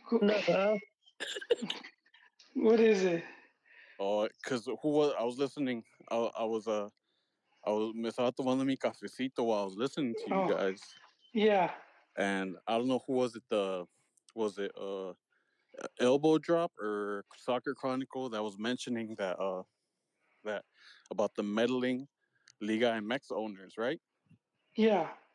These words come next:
Speaker 3: That they always gotta put their, they got, they gotta wet their beak or siempre están de cucharones, right?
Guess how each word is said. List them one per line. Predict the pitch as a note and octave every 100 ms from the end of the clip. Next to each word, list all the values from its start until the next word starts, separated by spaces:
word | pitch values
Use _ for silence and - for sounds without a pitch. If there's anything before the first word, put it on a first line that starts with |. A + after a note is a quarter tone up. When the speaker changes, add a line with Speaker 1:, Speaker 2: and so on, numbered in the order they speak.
| _ _ _ -
Speaker 3:
That | G2+
they | A2+
always | A2+ B2 A#2
gotta | A#2+ A#2+ -
put | C3+ -
their, | B2+ A#2 A2+ _ _ _ _ _ _ -
they | A2+
got, | A2 A#2+ G#2+
they | A2+
gotta | A#2+ A2
wet | A#2+ A#2+
their | B2+ A#2+
beak | A2 A#2+ B2 - A2
or | G#2 G2+ G2 _ _ _ _ _
siempre | - A2+ A2+ B2+
están | - B2
de | B2+
cucharones, | - A2+ A2+ G2+ A2 B2+ G#2 - -
right? | A#2 -